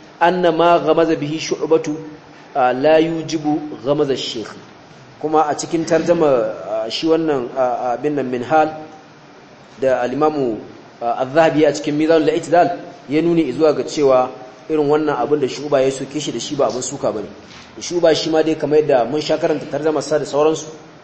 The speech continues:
abin da ya kamata kowa ɗalibi ya, jama'a, sai ka koma waɗannan malamai ka bi tarihinsu aƙalla a cikin muhimmat daga cikin littattafan da suke littattafan tarjama ne, don ka san su sani na haƙiƙa, in ma ka manta su ne ka tuna.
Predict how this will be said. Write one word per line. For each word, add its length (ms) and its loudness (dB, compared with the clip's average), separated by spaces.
abin 240 -2
da 80 4
ya 60 2
kamata 380 -2
kowa 380 4
ɗalibi 340 2
ya, 20 -2
jama'a, 220 2
sai 160 -6
ka 100 -2
koma 260 2
waɗannan 440 2
malamai 420 2
ka 100 -2
bi 100 -2
tarihinsu 540 2
aƙalla 540 0
a 80 -4
cikin 320 -4
muhimmat 640 0
daga 180 -2
cikin 300 -2
littattafan 580 0
da 80 2
suke 240 -2
littattafan 460 -2
tarjama 400 4
ne, 100 0
don 140 4
ka 120 2
san 220 2
su 100 -4
sani 260 0
na 160 2
haƙiƙa, 480 -2
in 120 -4
ma 140 4
ka 200 2
manta 280 2
su 100 -4
ne 120 0
ka 100 -6
tuna. 220 -8